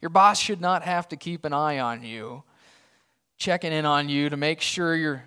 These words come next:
you're working, peeking around the corner to see if you're still working. You should be their most trusted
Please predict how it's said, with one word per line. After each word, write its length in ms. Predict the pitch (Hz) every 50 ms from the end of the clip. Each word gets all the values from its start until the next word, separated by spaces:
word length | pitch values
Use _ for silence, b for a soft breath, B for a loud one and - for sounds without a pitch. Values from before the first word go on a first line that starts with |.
| _ -
you're 200 | 135 139 139 135
working, 720 | 135 147 165 165 156 156 - 139 127 127 139 156 165 160 _ _ _ _ _ _ _ _ _ _ _ _ _ _ _ _ _ _
peeking 240 | - 160 156 - 156
around 300 | 160 160 160 160 160 160
the 80 | 156 147
corner 540 | - - 165 160 151 147 143 143 147 156 156
to 60 | 147
see 260 | - - - 147 151
if 120 | 151 -
you're 200 | 160 151 143 135 - -
still 360 | - - - 165 165 160 143
working. 500 | 156 170 170 156 - 123 123 135 143 B B B B B B
You 140 | 196 233
should 240 | - - 285 240 202
be 160 | 190 214 208
their 180 | 208 190 180 170
most 340 | 180 190 208 214 - - -
trusted 680 | - - - 175 175 160 - - - 151 151 143 143